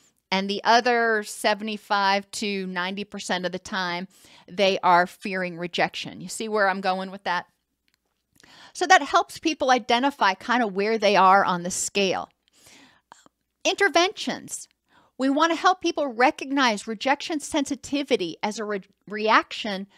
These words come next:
to past attachment trauma. If they received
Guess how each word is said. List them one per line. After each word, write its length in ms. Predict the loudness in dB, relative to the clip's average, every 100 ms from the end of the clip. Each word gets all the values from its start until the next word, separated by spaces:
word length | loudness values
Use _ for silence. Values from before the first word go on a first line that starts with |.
| _ _ _ -12
to 160 | -12
past 580 | -10 -2 2 2 0 -6
attachment 720 | -10 -8 -4 -4 -4 -12 -12 -14
trauma. 540 | -4 -2 -2 -6 -14 _ _ -20 _ -10
If 180 | -10 0
they 200 | 0 0
received 720 | -6 -6 -6 -4 -4 -6